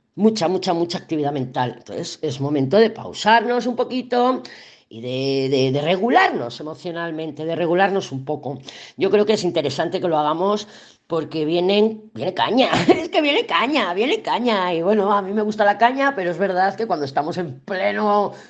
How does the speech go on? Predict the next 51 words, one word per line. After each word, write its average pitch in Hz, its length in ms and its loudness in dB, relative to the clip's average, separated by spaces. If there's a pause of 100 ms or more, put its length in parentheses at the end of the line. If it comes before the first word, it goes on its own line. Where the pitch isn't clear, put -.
(240)
torbellino, 220 800 2
pues, 156 340 -6
em, 131 380 -6
se 156 140 -14
siente 147 300 -6
mal, 156 300 0
¿no? 113 160 0
O 107 60 0
sea, 143 300 2 (460)
madre 349 220 2
mía, 220 200 2
madre 349 260 2
mía, 240 220 2
¿qué 277 80 -2
voy 349 100 4
a 339 40 8
hacer? 202 420 -4
Ah, 269 140 4
por 233 140 -4
cierto, 240 240 0
madre 269 220 2
mía, 262 180 2
madre 262 220 2
mía, 269 420 0
ya 220 100 0
me 226 80 2
apareció 220 380 2
la 202 80 4
gallinita, 160 600 -2
<laughs> 208 40 2
¿eh? 220 120 0
Estaba 240 300 4
con 226 100 -2
las 175 140 0
cabras, 175 480 -2
mira 226 180 -4
que 233 100 -4
miré. 185 380 -4 (460)
Pero - 140 2
eso 392 100 6
es 403 40 8
lo - 60 4
que 269 100 2
tiene 220 600 2 (140)
el 190 120 0
signo 208 280 0
de 170 100 0
Piscis 185 560 -4
o 170 60 0
Neptuno, 170 540 -2
¿no? 196 420 -4